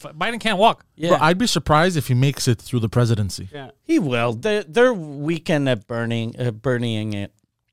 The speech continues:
Speaker 1: Yeah, unless
Speaker 2: Till
Speaker 1: he
Speaker 2: the
Speaker 1: f-, legit dies.
Speaker 3: Well, that's
Speaker 2: Yeah.
Speaker 3: what I'm saying is
Speaker 1: Oh,
Speaker 3: he's
Speaker 1: you
Speaker 2: No,
Speaker 3: so
Speaker 2: he's, he's not
Speaker 1: No, he
Speaker 2: gonna
Speaker 1: doesn't have an
Speaker 2: die,
Speaker 1: illness. He's not
Speaker 2: but
Speaker 1: gonna drop
Speaker 2: they're
Speaker 1: dead.
Speaker 2: just gonna keep him away from cameras.
Speaker 1: Yeah.
Speaker 3: Yeah.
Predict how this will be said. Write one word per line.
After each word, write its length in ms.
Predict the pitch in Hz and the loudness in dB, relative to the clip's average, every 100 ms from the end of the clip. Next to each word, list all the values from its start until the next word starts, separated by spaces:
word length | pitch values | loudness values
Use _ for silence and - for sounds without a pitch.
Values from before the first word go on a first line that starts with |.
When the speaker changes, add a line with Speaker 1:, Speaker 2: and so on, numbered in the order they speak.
| _ | _
Speaker 1:
Yeah, 220 | 165 185 | 0 0
unless 180 | 190 247 | 0 0
Speaker 2:
Till 140 | 147 139 | 0 0
Speaker 1:
he 100 | 254 | -2
Speaker 2:
the 80 | 117 101 | -4 -6
Speaker 1:
f-, 160 | 98 - | -10 -2
legit 480 | 170 160 135 180 | 2 2 2 0
dies. 540 | 147 143 220 302 - - _ _ 170 | 0 0 0 -4 -16 -20 _ _ -2
Speaker 3:
Well, 140 | 165 | 4
that's 200 | 165 170 | 4 6
Speaker 2:
Yeah. 40 | 160 | 4
Speaker 3:
what 40 | |
I'm 140 | 143 117 | 4 4
saying 320 | 156 143 123 | 2 2 2
is 100 | 117 | 0
Speaker 1:
Oh, 340 | 147 143 135 | 0 -2 -2
Speaker 3:
he's 200 | 131 - | -2 -2
Speaker 1:
you 80 | 262 | 2
Speaker 2:
No, 0 | |
Speaker 3:
so 100 | 277 302 | 4 4
Speaker 2:
he's, 120 | 285 | 2
he's 300 | 233 220 247 | -4 -8 0
not 140 | 226 | 2
Speaker 1:
No, 60 | 214 | 2
he 40 | 226 | 2
Speaker 2:
gonna 100 | 262 | 0
Speaker 1:
doesn't 140 | 277 | 0
have 80 | 285 | 0
an 60 | - | 2
Speaker 2:
die, 60 | 143 | 2
Speaker 1:
illness. 360 | 202 180 143 - | 0 -2 -6 0
He's 80 | |
not 60 | 175 | 2
Speaker 2:
but 60 | 214 | 2
Speaker 1:
gonna 100 | 180 | 0
drop 240 | 139 151 | -4 -2
Speaker 2:
they're 120 | 214 | -2
Speaker 1:
dead. 80 | 220 | -2
Speaker 2:
just 240 | 254 240 - | -4 -4 -4
gonna 200 | 190 180 | -4 -4
keep 380 | - - 175 190 | -8 -4 -2 0
him 160 | 160 | 2
away 380 | 147 123 120 117 | 0 0 -2 -2
from 260 | 110 135 120 | -4 -8 -8
cameras. 580 | - 104 101 98 90 - | -6 -6 -6 -8 -12 -8
Speaker 1:
Yeah. 220 | 147 131 | -6 -4
Speaker 3:
Yeah. 340 | 135 131 120 | -2 0 0